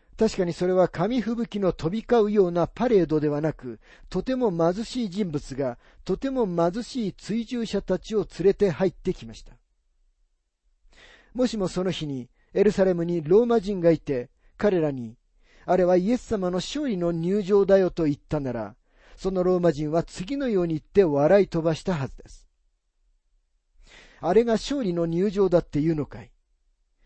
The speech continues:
あなたはシーザーがゴールから帰ってきた時にローマにいるべきだったね。シーザーがぶんどり者と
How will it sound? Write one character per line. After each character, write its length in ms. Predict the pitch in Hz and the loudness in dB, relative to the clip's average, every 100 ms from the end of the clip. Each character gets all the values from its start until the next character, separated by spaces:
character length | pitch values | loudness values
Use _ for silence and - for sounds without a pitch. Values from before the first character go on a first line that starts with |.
| _ _ _ _ _ _ - | _ _ _ _ _ _ -2
あ 80 | 185 | 0
な 100 | 180 | 2
た 100 | 170 | 4
は 140 | 170 | 2
シ 240 | - 240 | 2 -4
ー 60 | 233 | 2
ザ 140 | 175 | 4
ー 40 | 160 | 4
が 300 | 147 135 123 _ - | 2 0 -4 _ -16
ゴ 200 | 156 262 | -4 -2
ー 40 | 220 | 0
ル 80 | 170 | 0
か 120 | 165 | 0
ら 100 | 165 | 0
帰 180 | - 214 | 2 0
っ 40 | |
て 180 | - 160 | 0 -4
き 80 | - | -2
た 120 | 165 | -4
時 260 | 151 - 147 | -4 -8 -8
に 200 | 151 143 | -8 -6
ロ 260 | 175 262 | -2 -2
ー 20 | |
マ 140 | 196 170 | 0 0
に 120 | 160 | 2
い 60 | 160 | 0
る 80 | 156 | 0
べ 120 | 151 | -2
き 100 | - | -4
だ 80 | 131 | -10
っ 60 | |
た 120 | - - | -10 -20
ね。 180 | - _ _ _ _ _ _ _ - - | -20 _ _ _ _ _ _ _ -20 -14
シ 180 | - 208 | -4 0
ー 20 | |
ザ 120 | 160 | 2
ー 40 | 165 | 4
が 140 | 170 | 4
ぶ 180 | 156 214 | 4 2
ん 60 | |
ど 100 | 226 | 4
り 100 | 233 | 4
者 220 | 220 208 185 | 2 0 0
と 320 | 185 220 | 0 0